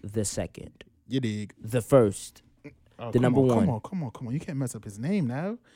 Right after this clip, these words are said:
Speaker 2: This is why he didn't sign with Nike.
Speaker 1: What you mean?
Speaker 2: I'm sorry, go ahead.
Speaker 1: What? I said his name right.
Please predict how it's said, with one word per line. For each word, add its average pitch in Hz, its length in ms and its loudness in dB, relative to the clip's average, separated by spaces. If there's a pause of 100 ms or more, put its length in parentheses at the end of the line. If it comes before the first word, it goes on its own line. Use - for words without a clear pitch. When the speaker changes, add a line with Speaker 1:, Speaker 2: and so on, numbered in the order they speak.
(160)
Speaker 2:
This 196 140 6
is 220 40 0
why 233 120 8
he 240 80 10
didn't 247 160 8
sign 262 200 8
with 254 120 8
Nike. 269 520 0 (120)
Speaker 1:
What 185 160 -8
you 165 80 -6
mean? 208 380 -10 (1160)
Speaker 2:
I'm 131 80 -6
sorry, 98 240 -10
go 120 120 -10
ahead. 101 220 -8
Speaker 1:
What? 160 240 -8
I 127 120 -2
said - 300 0
his 220 200 -2
name 233 320 -4
right. 381 340 -8